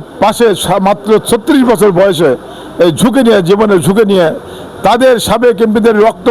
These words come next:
চক্ষু উপেক্ষা করে এই দলের পিছে, জিয়া পরিবারের পিছে আমি একটু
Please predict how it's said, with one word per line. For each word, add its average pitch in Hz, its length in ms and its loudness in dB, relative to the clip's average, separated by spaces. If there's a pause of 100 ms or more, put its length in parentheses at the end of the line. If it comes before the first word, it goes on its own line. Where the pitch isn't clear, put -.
(120)
চক্ষু 269 280 0
উপেক্ষা 208 340 0
করে 208 160 2 (600)
এই 190 60 4 (100)
দলের 214 260 2
পিছে, 202 200 0 (140)
জিয়া 196 140 2 (180)
পরিবারের 175 420 2
পিছে 170 240 -2
আমি 165 140 -4 (580)
একটু 175 200 0